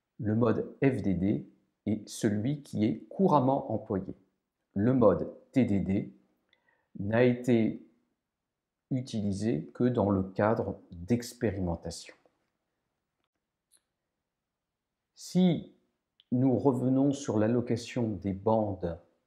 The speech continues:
aux différents systèmes, eh bien, nous voyons que les bandes de fréquences sont en général appariées. Elles marchent par deux. On a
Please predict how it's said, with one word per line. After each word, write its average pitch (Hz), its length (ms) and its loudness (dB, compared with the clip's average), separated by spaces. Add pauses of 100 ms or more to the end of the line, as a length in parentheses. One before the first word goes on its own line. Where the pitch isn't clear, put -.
aux 101 100 0
différents 92 400 -4
systèmes, - 580 -4 (800)
eh 107 60 2
bien, 123 420 2 (180)
nous 139 220 2
voyons 127 500 2 (460)
que - 420 2 (360)
les 110 240 0
bandes 135 680 2 (1200)
de 117 160 -2
fréquences 135 500 -4
sont 127 220 -4 (200)
en 180 120 0
général 131 720 0 (300)
appariées. 113 520 0 (680)
Elles 90 180 2
marchent 151 520 2 (140)
par 80 200 0
deux. 92 320 -2 (680)
On 117 160 4
a 107 320 0